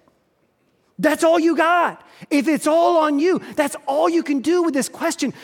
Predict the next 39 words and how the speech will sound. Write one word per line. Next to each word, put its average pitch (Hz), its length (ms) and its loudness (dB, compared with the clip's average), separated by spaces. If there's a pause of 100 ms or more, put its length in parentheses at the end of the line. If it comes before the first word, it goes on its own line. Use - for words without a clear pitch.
But 240 100 0
when 196 180 0
Jesus 285 480 -2
Christ 285 420 -2
comes 277 420 0 (200)
at 226 320 -4
Christmas, 302 520 0 (180)
he 254 100 -2
gives 202 240 -4
you 226 100 0
a 208 60 0
new 220 200 0
answer 202 300 -2
to 175 100 -6
the 170 120 -6
question. 180 360 -4 (200)
Can 190 240 -2
you 247 180 0
be 254 180 -2
redeemed? 247 520 -2 (240)
Absolutely, 220 720 -2 (140)
through 208 140 -6
the 160 120 -4
atonement 190 440 -8
of 147 100 -10
Jesus 147 320 -12
Christ. 127 440 -16 (1600)
When 214 180 -2
Jesus 254 480 -2
Christ 233 540 -2
enters 220 420 -4
into 294 320 -2
our 247 160 0
reality, 220 520 -2 (200)
it's 226 220 -4
his 196 260 -4
message 262 580 -4
to 262 120 -6
you 214 400 -4